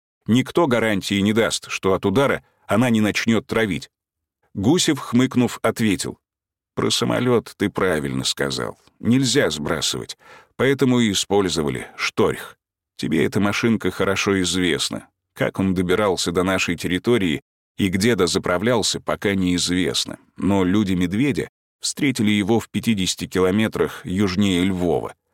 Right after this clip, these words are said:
А потом, перегрузив мины на лошадей, дозаправив самолёт привезённым горючим и получив последние инструкции, они выдвинулись в сторону Ровно. Кстати,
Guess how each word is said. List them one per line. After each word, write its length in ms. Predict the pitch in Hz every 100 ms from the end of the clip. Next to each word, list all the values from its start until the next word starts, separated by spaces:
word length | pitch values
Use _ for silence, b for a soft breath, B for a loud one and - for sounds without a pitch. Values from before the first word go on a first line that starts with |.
| _ _
А 120 | -
потом, 440 | 85 95 - 135 92 _
перегрузив 720 | 104 104 98 104 101 95 -
мины 280 | 101 104 92
на 120 | 87
лошадей, 580 | 85 - 113 156 143 - _ _ _
дозаправив 760 | 95 95 98 104 110 90 - -
самолёт 560 | - 98 98 110 98
привезённым 640 | - 90 92 92 107 95 90
горючим 460 | 95 67 - 87
и 20 | 87
получив 500 | 98 98 - 107 -
последние 640 | 95 - 110 104 95 90
инструкции, 680 | 90 - 151 - - 87 67 _ _ _ _
они 340 | - 107 165
выдвинулись 760 | 131 101 127 107 104 92 80 -
в 60 | -
сторону 440 | - 104 98 92
Ровно. 440 | 90 85 67 58 - _ _ _
Кстати, 520 | - - 92 78 -